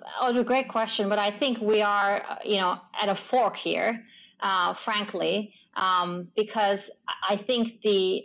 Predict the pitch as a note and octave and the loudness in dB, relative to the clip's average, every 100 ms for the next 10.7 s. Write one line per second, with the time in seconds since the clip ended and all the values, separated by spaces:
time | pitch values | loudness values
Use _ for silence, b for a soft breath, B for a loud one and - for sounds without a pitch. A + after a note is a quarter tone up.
0 | - F3+ F3 F3 F3 - - F#3 A3 A3 | -2 2 2 0 -6 -12 -12 -4 0 2
1 | G3+ F#3 G3 - G3+ G3 F#3+ F#3 - F#3+ | 2 0 0 -2 -2 -2 -4 -6 -2 -2
2 | F#3 F3+ F3+ - C4+ G#3 G#3 b b b | -2 -6 -4 0 2 2 0 b b b
3 | - A#3 - A#3+ D#4+ F#4 - D#4 - B3 | -4 -2 0 0 0 0 0 0 2 2
4 | A3+ A3 G#3+ - A3 A#3+ C4 B3 A3+ A#3+ | 2 2 0 -4 0 2 2 2 2 2
5 | A#3+ A#3 G#3 - A3+ A3 A3+ - G3 - | 2 0 -2 0 -2 0 -4 -4 -4 -4
6 | G3+ - F3+ E3+ - _ _ _ _ - | -6 -2 -2 -2 -4 _ _ _ _ -4
7 | A3 G#3+ - - A#3+ C4+ C4 A3+ A3 A3+ | 0 -2 -4 -2 0 2 2 0 0 0
8 | A3+ - G#3+ G#3 A3 A3 G#3+ G3+ G3+ G3 | 0 2 0 0 2 2 2 0 0 -2
9 | - - G3+ F#3+ G3 G#3 C4+ A3 G#3+ - | -6 -4 -2 0 -2 2 2 4 0 -4
10 | _ G#3 G3+ G3 - - | _ -4 -2 -2 -6 -12